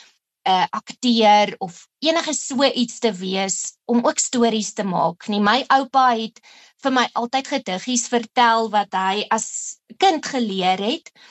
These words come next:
en wat hy onthou het. En hy sou sommer so uit die bloute, sal ek net sien sy oë raak so stout en sy stem begin verander. En dan begin hy 'n gediggie wat hy van lank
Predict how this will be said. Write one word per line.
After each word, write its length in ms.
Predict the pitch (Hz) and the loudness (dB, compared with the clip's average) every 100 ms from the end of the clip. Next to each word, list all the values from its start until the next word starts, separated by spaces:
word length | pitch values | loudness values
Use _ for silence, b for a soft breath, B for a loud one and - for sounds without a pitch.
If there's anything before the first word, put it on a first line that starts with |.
| B B - | B B -2
en 320 | 226 226 226 | 2 4 4
wat 180 | 214 220 | 2 2
hy 200 | 190 202 233 | 2 0 0
onthou 540 | 254 240 180 240 208 | -4 -2 2 2 2
het. 180 | 175 - | -2 -6
En 120 | 214 | -4
hy 100 | 220 | -4
sou 180 | 240 269 | -4 -4
sommer 300 | - 349 370 | -2 0 0
so 220 | - 339 | 0 2
uit 260 | 349 349 359 | 2 2 0
die 160 | 330 | -2
bloute, 680 | - 262 320 339 - 240 - B B B - | -2 2 4 4 0 -6 -6 B B B -8
sal 240 | 285 285 | 0 0
ek 120 | 269 | 0
net 240 | 277 320 - | 0 -2 -6
sien 360 | - 302 277 | -4 0 2
sy 240 | 247 233 233 | 2 -2 -2
oë 440 | 240 247 208 185 | -2 0 0 -2
raak 240 | 196 214 - | -4 -4 -4
so 140 | 233 | -4
stout 640 | 220 - - 190 170 _ - b b b | -4 -4 -2 -4 -6 _ -20 b b b
en 120 | 185 | -8
sy 140 | 185 208 | -6 -6
stem 500 | - - 233 196 185 | -8 0 0 0 -4
begin 420 | 190 - 202 202 | -6 -4 -4 -2
verander. 580 | - - 202 190 180 175 - B B B - | -4 -2 0 0 -2 -6 -12 B B B -4
En 160 | 185 | 0
dan 320 | 196 208 214 202 | 4 4 2 -2
begin 340 | 190 226 220 | -6 -4 -2
hy 140 | 196 | -2
'n 60 | 202 | -4
gediggie 580 | - 180 220 220 240 226 | -10 -8 -4 -2 -2 0
wat 180 | 214 214 | 0 0
hy 200 | 208 202 | -2 -2
van 240 | 214 214 | 2 4
lank 300 | 220 320 349 | 4 2 -2